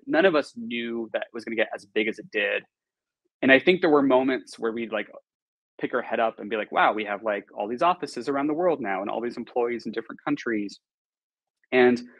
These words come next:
there were moments where it was surreal. And I think the, the way sometimes it got challenging is that the needs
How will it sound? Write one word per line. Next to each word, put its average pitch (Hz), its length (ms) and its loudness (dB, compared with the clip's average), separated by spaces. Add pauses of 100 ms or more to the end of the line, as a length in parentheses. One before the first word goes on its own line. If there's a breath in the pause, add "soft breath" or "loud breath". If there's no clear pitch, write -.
(160 loud breath)
there 208 100 10
were 226 100 10
moments 151 400 4
where 131 120 -2
it - 20 -8
was 117 200 -10
surreal. 113 440 -2
And 143 100 -2
I 143 60 0
think 214 300 -6 (680)
the, 147 100 2 (280)
the 147 100 -6
way 185 500 0 (140)
sometimes 143 520 -6
it 120 60 -6
got 110 280 -2
challenging 117 880 -6 (100)
is 110 180 -6
that 107 300 4 (1000)
the 143 60 4
needs 160 720 0